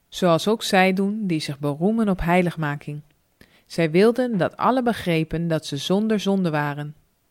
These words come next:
Maar het leven van Christus was in lijnrechte tegenstelling met dit alles. Hij zocht geen gewin of ijdele eer.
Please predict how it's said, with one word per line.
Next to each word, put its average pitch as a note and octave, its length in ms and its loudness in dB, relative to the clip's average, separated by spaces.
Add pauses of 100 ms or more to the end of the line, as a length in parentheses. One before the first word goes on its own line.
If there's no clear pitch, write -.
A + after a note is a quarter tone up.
(1500)
Maar F#3 140 2
het F#3 120 2
leven A3+ 360 2
van A3+ 220 -2
Christus D#3+ 560 -6 (260)
was F#3+ 240 0
in F3+ 160 2
lijnrechte G#3 640 -2
tegenstelling F#3 680 -2
met E3 140 -2
dit - 180 -8
alles. F#3 440 -4 (880)
Hij F#3 160 0
zocht - 340 0
geen F3 200 -2
gewin D3+ 440 -2 (840)
of F3 320 -2
ijdele E3+ 420 0
eer. G3 300 -2